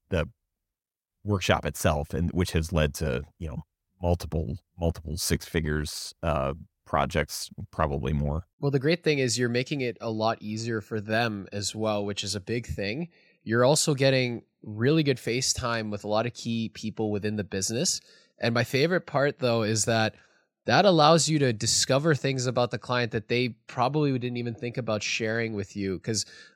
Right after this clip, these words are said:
Speaker 2: a lot of the time, yeah, you might figure out, like, okay, what is the goal of the video? What do you want it to accomplish? What targets do you wanna hit? And then maybe you might go back and, like, come up with some ideas and then present it to them.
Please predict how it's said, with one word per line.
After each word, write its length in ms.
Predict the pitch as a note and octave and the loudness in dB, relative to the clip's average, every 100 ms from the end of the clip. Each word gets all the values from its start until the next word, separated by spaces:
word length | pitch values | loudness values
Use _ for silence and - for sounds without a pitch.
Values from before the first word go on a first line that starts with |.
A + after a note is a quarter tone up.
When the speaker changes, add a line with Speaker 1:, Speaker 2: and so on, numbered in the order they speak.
| - | -4
Speaker 2:
a 100 | A#2+ | 2
lot 200 | B2 D3 | 4 4
of 40 | |
the 100 | C3+ | 0
time, 400 | - B2 A#2+ A#2+ - - - | 0 2 2 0 -8 -20 -14
yeah, 280 | A#2+ B2+ G#2+ | -4 0 2
you 240 | A2 G#2+ | 0 -2
might 200 | A2 G#2 | -2 -4
figure 280 | - A2+ A2 | -4 -4 0
out, 240 | A2 A2 G#2 | 0 0 0
like, 180 | G#2+ | -2
okay, 320 | A2+ G#2 A2 G#2 | -2 -2 0 0
what 220 | G2+ G2+ | -2 -4
is 220 | F#2 - | -4 -4
the 100 | F#2+ | -6
goal 240 | F2+ F2 | -8 -8
of 60 | F2+ | -6
the 80 | G#2 | -2
video? 520 | B2+ C3 B2 A#2+ A#2 - - _ | 4 6 6 6 2 -2 -20 _
What 280 | - G#2 F#2+ | -10 -6 -6
do 80 | - | -4
you 80 | F#2+ | -6
want 160 | F#2 | -6
it 80 | E2+ | -8
to 100 | - | -10
accomplish? 880 | E2 - C3 A#2+ B2+ A#2 A2+ G#2+ - | -8 0 2 2 0 0 0 -2 -8
What 200 | - D#2 | -12 -12
targets 400 | - A#2 A2 - | -4 -4 -4 -6
do 80 | A2+ | -6
you 60 | G#2+ | -6
wanna 200 | G#2 G2 | -4 -6
hit? 280 | G#2+ G#2 | -2 -2
And 120 | G#2+ G#2+ | -2 -4
then 100 | G#2 | -4
maybe 220 | G#2 G#2 | -2 -2
you 140 | G2+ | -6
might 240 | G2 F#2+ - | -6 -10 -6
go 120 | G#2 | -4
back 340 | G#2+ G2+ G2 | 2 2 2
and, 100 | G2 | -6
like, 140 | F#2+ - _ - | -8 -12 _ -14
come 180 | A2 G#2+ | -8 -6
up 100 | - | -6
with 80 | |
some 160 | - G2+ | -8 -8
ideas 500 | G2 C#3 C#3+ C#3+ - - - - | -8 0 2 4 2 -4 -20 -14
and 140 | G#2+ | -8
then 80 | G#2 | -6
present 320 | - G#2+ D3+ | -4 0 2
it 80 | C#3 | 2
to 80 | A2 | -2
them. 200 | F#2 F2 | -6 -8